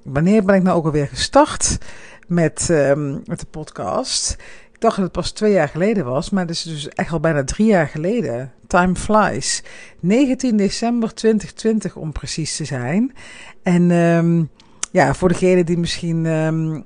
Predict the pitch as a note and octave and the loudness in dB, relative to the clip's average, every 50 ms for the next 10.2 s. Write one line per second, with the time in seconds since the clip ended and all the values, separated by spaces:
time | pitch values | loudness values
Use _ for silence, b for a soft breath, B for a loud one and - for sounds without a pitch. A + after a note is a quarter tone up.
0 | - - - D#3 D3+ D3 C#3+ C#3 D3 D3+ D#3+ F#3 G#3+ A3 - G3+ - F3 E3 D#3+ | -10 -6 -4 -2 0 0 0 0 0 2 2 2 2 0 0 0 0 0 0 0
1 | F2 C3+ E3 F3+ F#3 - F#3 E3 D#3+ D#3 D#3+ E3+ D#3 - E3 D#3+ D#3+ D#3 D3 E3 | 2 2 2 2 0 0 0 0 0 0 0 -2 -2 -4 -4 -4 -2 -4 -4 -4
2 | - - D#3+ E3 - - - D#3+ D#3+ F3 A3 - - - - - D#3+ C#3 C3 - | -4 -4 -4 -4 -4 -2 0 2 2 2 2 2 -2 -4 -4 -4 -4 -4 -4 -2
3 | - C#3+ B2 B2+ F#2 D#2+ B2 C3 B2+ C3 B2 C3+ C#3 C3+ C#3 D3 - G#3 G#3 E3+ | -2 -2 -2 -2 -2 -2 -2 -2 -2 -2 -4 -4 -2 -2 -2 2 4 4 6 6
4 | F#3 A#3+ C#4 B B B B B B B B - D#3 D3+ D#3 - - E3+ E3+ E3 | 4 2 0 B B B B B B B B 0 2 2 2 2 -2 -4 -2 -2
5 | D#3+ E3+ - F3+ F3 E3+ D3 E3+ E3 - E3+ D#3+ - - D3+ D#3 F3+ F#3+ G3 F#3+ | -2 0 0 2 2 2 2 0 0 0 -2 -4 -4 -6 -2 2 4 6 6 4
6 | - F3+ - - F#3 F3+ F3 E3+ - - F3+ - - - A#3 A#3+ A#3+ B3 B3 B3+ | 4 0 0 2 2 4 2 2 0 -4 -10 -4 0 2 4 4 6 8 8 8
7 | C#4 - - - F3 D3+ C3 C#3+ G#3+ D#4+ E4+ - - - - F3 F3 G3+ A3+ G3+ | 6 4 2 -2 -2 -2 0 0 0 0 0 -2 -4 -4 -2 0 2 4 4 4
8 | E3+ C#3 D#3 G#3+ C#4+ F4+ F4+ B B B B B B B B B B B _ _ | 2 2 2 0 0 0 -2 B B B B B B B B B B B _ _
9 | - A3 A3 A3 G#3+ A3 A3 A3 G#3+ G#3+ G#3+ G#3+ G#3+ G#3+ G#3+ G#3+ G#3+ G#3+ G#3+ G#3+ | 2 4 4 6 6 4 4 2 2 0 0 0 0 0 0 0 0 0 0 0
10 | G#3+ G#3+ G#3+ G#3+ | -2 -2 -2 -4